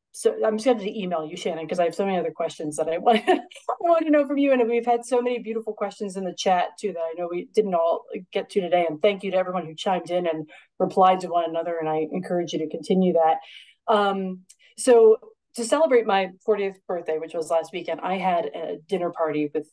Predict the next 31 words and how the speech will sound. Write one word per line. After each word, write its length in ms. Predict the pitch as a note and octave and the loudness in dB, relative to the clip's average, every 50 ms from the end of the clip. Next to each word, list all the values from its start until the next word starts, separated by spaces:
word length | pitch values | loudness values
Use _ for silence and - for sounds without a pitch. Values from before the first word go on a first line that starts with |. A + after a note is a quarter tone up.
| _ _ - | _ _ -2
just 280 | - F#3+ F#3+ F#3+ - | -2 -2 -2 0 -6
adults 540 | F3+ C3+ - - D#3+ - - - - - - | -10 -8 -2 -4 -2 -2 -4 -8 -10 -12 -8
'cause 180 | - - D#3 D3+ | -6 -6 -6 -2
my, 280 | E3 E3 E3 E3+ F3 - | 0 2 2 4 4 4
I 140 | - G3 G3+ | 4 4 4
really 280 | G3+ F#3+ A3+ A#3 B3 B3 | 6 6 6 6 8 8
wanted 220 | A3+ A3 G3+ F#3+ | 6 6 4 4
to 60 | G3+ | 0
have, 240 | F3+ F3 F3 F3 F3 - _ _ - | 0 2 2 2 0 -2 _ _ 2
finish 300 | B3+ B3+ C4+ C#4+ C#4 - | 4 4 4 4 4 2
an 80 | G#3+ | 0
adult 400 | G3+ F#3+ - - G3+ G#3 G#3+ - | 0 0 0 2 2 2 2 0
conversation 720 | - G3 F#3 F3 F3 D#3+ D3 F3 D#3+ D#3 D#3 - D3+ D3+ - - | -2 -2 -2 -2 -2 -8 -6 -6 -6 -6 -6 -10 -14 -14 -6 -6
with 120 | D#3+ D#3+ - | -6 -4 -4
people, 280 | - E3+ - - D#3+ | -4 -6 -2 -2 -2
which 160 | - D#3+ D#3 D#3+ | -2 -2 -2 -2
I 80 | D#3+ | -4
felt 200 | D#3 - G3 - | 2 4 4 4
like 100 | G#3+ - | 6 4
I 60 | G#3 | 2
hadn't 340 | F#3 F#3+ G3 G3 G#3+ A3 - _ _ | 4 4 4 4 2 0 -2 _ _
been 120 | - C4 A3+ | 2 4 6
able 240 | A3 G#3+ G#3 G#3+ G3+ | 6 6 4 4 0
to 40 | F#3+ | 2
do 200 | G3+ G3 F#3 F3+ | 2 2 2 2
in 80 | E3+ | 0
a 60 | E3+ | -4
few 200 | E3+ - A3 G3+ | -6 -4 -4 -2
years. 360 | F3+ F3+ F3+ F3 E3+ E3 - - - - - - - _ _ _ - | -2 -2 -2 -2 -2 -4 -4 -8 -14 -16 -16 -18 -20 _ _ _ 0
And 380 | A#3 A3+ A3 A3 G#3+ G#3+ G#3 G#3 | 4 6 6 6 6 4 4 4
the 1000 | A3 A3 - A3 G#3+ G3+ G#3 G#3 G#3 G#3 G3+ G3+ G3+ G3+ G3+ G3+ G3+ G3+ F3+ F3 | 2 2 2 -6 -6 -2 0 0 2 2 0 0 -2 -2 -2 -2 -2 -2 -4 -6